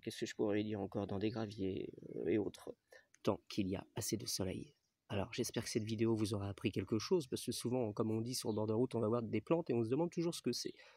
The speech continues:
Donc moi, j'essaye de remédier à cela en vous présentant mes petites vidéos. Donc j'espère que ça vous aura servi à quelque chose. Je vous rappelle, ma minute, sa-, ma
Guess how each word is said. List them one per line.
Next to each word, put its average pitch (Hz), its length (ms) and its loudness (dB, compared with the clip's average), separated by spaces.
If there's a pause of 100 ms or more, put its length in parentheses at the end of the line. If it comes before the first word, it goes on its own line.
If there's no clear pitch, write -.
Donc - 140 -16
moi, 127 120 2
j'essaye 120 460 0 (140)
de 131 360 0 (300)
remédier 120 600 4 (400)
à 113 80 4
cela 107 360 0 (120)
en 123 80 -2
vous 113 120 -4
présentant 110 520 2
mes 110 120 2
petites - 360 -10 (120)
vidéos. 123 680 0 (400)
Donc 107 200 -2
j'espère - 300 -2
que - 60 -10
ça 110 100 -6
vous 107 160 -4
aura 101 180 -2
servi 120 420 -4
à 104 40 0
quelque 101 320 -2
chose. 107 480 -2
Je - 60 -12
vous 110 80 -6
rappelle, 104 340 0
ma 104 80 0
minute, 104 220 0
sa-, - 180 -4 (120)
ma 110 220 -2